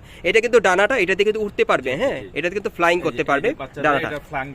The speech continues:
Speaker 1: হ্যাঁ।
Speaker 2: এই যে উঠতে থাকে, এই যে।
Speaker 1: এই যে উঠতে থাকে, উঠতে থাকবে, হ্যাঁ, বাচ্চা যখন দৌড়াবে তখন কিন্তু এটা ফ্লাইং করবে,
Speaker 2: ফ্লাইং
Speaker 1: উড়বে,
Speaker 2: করবে,
Speaker 1: হ্যাঁ।
Speaker 2: উড়বে। আর কাপড়টা
Speaker 1: পিছনের ডানাটা
Speaker 2: এগুলো,
Speaker 1: কিন্তু উড়বে।
Speaker 2: এগুলো জার্সি
Speaker 1: ওকে।
Speaker 2: টাইপের কাপড়, একদম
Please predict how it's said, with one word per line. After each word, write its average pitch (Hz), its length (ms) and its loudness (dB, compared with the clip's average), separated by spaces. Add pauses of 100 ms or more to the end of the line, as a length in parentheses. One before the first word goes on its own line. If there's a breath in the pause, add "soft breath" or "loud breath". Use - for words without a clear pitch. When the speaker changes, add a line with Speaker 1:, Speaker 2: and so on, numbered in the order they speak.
(140)
Speaker 1:
হ্যাঁ। 131 200 -2
Speaker 2:
এই 131 60 -8
যে 165 120 -16
উঠতে 139 200 -16
থাকে, 107 160 -14
এই 104 140 -18
যে। 120 120 -2
Speaker 1:
এই 190 100 4
যে 208 80 8
উঠতে 220 260 8
থাকে, 147 280 -2
উঠতে 190 300 0
থাকবে, 139 300 -4
হ্যাঁ, 226 140 0
বাচ্চা 175 260 0
যখন 220 200 2
দৌড়াবে 185 360 0
তখন 208 240 -2
কিন্তু 214 180 4
এটা 214 120 0
ফ্লাইং 180 300 2
করবে, 143 200 0
Speaker 2:
ফ্লাইং 151 160 -2
Speaker 1:
উড়বে, 147 240 0
Speaker 2:
করবে, 107 160 -6
Speaker 1:
হ্যাঁ। 339 100 -4
Speaker 2:
উড়বে। 98 180 -10
আর - 800 -20
কাপড়টা 151 120 -10
Speaker 1:
পিছনের 214 340 0
ডানাটা 202 180 4
Speaker 2:
এগুলো, 220 160 2
Speaker 1:
কিন্তু 233 260 -2
উড়বে। 143 280 -2 (540)
Speaker 2:
এগুলো 147 200 -16
জার্সি 160 220 -6
Speaker 1:
ওকে। 180 100 -6
Speaker 2:
টাইপের 190 380 -10
কাপড়, 208 420 -8
একদম 175 380 -10